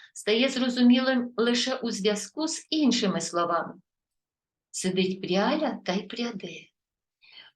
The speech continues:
Можна уявити жінку, яка сидить і пряде, але прочитавши вірш і про-, прочитавши, м, слова, які поряд, ми бачимо, що пряля — це зима.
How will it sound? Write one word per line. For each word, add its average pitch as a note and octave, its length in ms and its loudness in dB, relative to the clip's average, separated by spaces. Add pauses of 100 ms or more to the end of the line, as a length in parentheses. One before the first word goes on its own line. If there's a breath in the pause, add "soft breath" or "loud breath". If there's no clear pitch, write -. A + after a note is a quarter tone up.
(100)
Можна A3+ 320 2
уявити A#3+ 560 2
жінку, E4+ 320 -2
яка F#3+ 280 0
сидить F3 380 -6
і F3+ 60 -4
пряде, F3 500 -4 (380 loud breath)
але G3 260 4
прочитавши F#3 600 -2
вірш F3+ 520 -2
і - 40 -10
про-, F3 300 -6
прочитавши, F#3 840 -2
м, D#3 220 -4
слова, F3 320 0
які F3 260 0
поряд, F#3+ 500 -2
ми F3 120 -12
бачимо, F3 360 -6
що - 220 -12
пряля — A#3 640 0 (280)
це D#4 160 -6
зима. D#4+ 540 -4